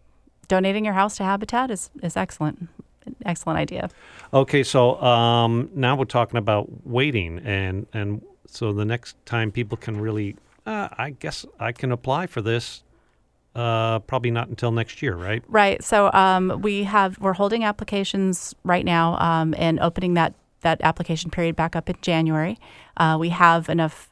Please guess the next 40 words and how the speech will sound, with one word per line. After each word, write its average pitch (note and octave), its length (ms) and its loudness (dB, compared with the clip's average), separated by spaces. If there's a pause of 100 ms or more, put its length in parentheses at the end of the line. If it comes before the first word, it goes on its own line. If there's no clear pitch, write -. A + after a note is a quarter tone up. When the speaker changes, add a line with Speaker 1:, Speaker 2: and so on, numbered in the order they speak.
Speaker 1:
families F#3 420 0
in E3+ 80 2
the D#3+ 60 0
pipeline E3 460 2
to D#3+ 100 -4
fill, E3 600 0
um, D#3 340 -2 (120)
next F3 320 -4
year's D#3+ 380 -2 (160)
batch D#3 260 0
of D#3 80 -10
homes. - 460 0 (480)
Um, D#3+ 180 2
so G3 200 0
to G3 100 0
not G#3+ 200 6 (120)
keep A3 180 -4 (120)
people F3+ 360 0 (140)
waiting F3 300 2
in D#3+ 60 2
the D#3 60 0
pipeline D#3 460 0 (120)
too E3 120 -2
long, D3 420 0
we D3+ 200 -2
are, D3 360 -2 (120)
we're D3+ 160 -4
just, - 160 -14 (360)
it, - 120 -6 (220)
it's F3+ 120 -6
a, D#3+ 80 -4
'cause - 300 -8
it's - 100 -6
an E3+ 80 2
interesting D#3+ 400 0
dance D#3 300 0
between D#3 300 0
their C#3+ 120 2
finances D3+ 800 0
and C#3+ 380 0